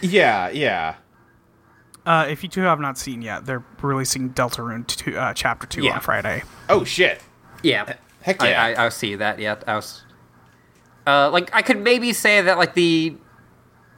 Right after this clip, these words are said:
Speaker 3: some of the end stuff in Ten Cloverfield Lane is not as scary as the stuff that came before it.
Speaker 1: Uh-huh.
Speaker 3: But, I, like, I don't know. I think that's part of it, too.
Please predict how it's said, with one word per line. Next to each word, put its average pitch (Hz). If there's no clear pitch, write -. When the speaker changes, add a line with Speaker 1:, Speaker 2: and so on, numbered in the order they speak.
Speaker 3:
some 190
of 180
the 170
end 151
stuff 160
in 143
Ten 165
Cloverfield 139
Lane 135
is 127
not 131
as 139
scary 170
as 160
the 143
stuff 170
that 170
came 175
before 180
it. -
Speaker 1:
Uh-huh. 95
Speaker 3:
But, 131
I, 151
like, 127
I 143
don't 123
know. 117
I 131
think 139
that's 147
part 143
of 131
it, 139
too. 156